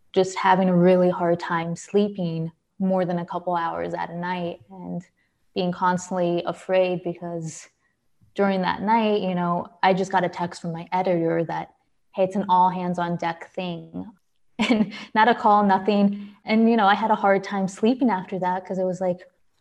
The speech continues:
"Well, w-, you know, when is the next all hands on deck thing gonna happen? And, and is it going to be through a text message that I find out?"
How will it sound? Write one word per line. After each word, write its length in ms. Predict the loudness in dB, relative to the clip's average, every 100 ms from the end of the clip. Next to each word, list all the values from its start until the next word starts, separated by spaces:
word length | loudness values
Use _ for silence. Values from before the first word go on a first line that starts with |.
| _
"Well, 140 | 2 4
w-, 260 | 2 0 -4
you 120 | -2
know, 120 | 0
when 320 | 0 2 4
is 220 | 2 0 -2
the 80 | 0
next 320 | 0 -2 -2 4
all 200 | 4 4
hands 320 | 0 -2 -2
on 180 | -4 -4
deck 280 | -6 -8 -8
thing 160 | -6
gonna 140 | -8 -6
happen? 420 | -2 -2 -2 -4
And, 160 | -2 -4 -2
and 120 | 0
is 120 | 0
it 160 | 0 0
going 240 | 0 0
to 100 | -4
be 120 | -6
through 240 | -4 0 -2
a 40 |
text 360 | 0 -2 -4 -10
message 400 | -10 -8 -8 -6
that 180 | -6 -4
I 120 | -6
find 280 | -8 -12 -6
out?" 440 | -4 -4 -6